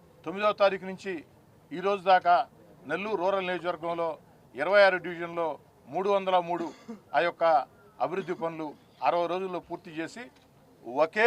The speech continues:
రోజు, ఒకే సమయానికి ఈ మూడు వందల మూడు పనులు అరవై రోజుల్లో పూర్తి చేసి ఒకే రోజు, ఒకే సమయానికి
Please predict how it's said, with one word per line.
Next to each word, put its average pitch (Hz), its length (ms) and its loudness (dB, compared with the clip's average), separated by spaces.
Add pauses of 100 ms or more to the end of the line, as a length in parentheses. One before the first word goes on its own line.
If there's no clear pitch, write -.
(140)
రోజు, 180 280 -2 (840)
ఒకే 233 200 6 (160)
సమయానికి 214 540 4 (1120)
ఈ 170 40 -6 (100)
మూడు 214 220 -2
వందల 220 240 6 (140)
మూడు 208 140 -4 (100)
పనులు 202 280 2 (680)
అరవై 214 260 6
రోజుల్లో 220 380 -4 (100)
పూర్తి 202 340 -8
చేసి 202 320 -2 (800)
ఒకే 247 220 8 (120)
రోజు, 196 260 -2 (800)
ఒకే 254 200 6 (140)
సమయానికి 208 540 2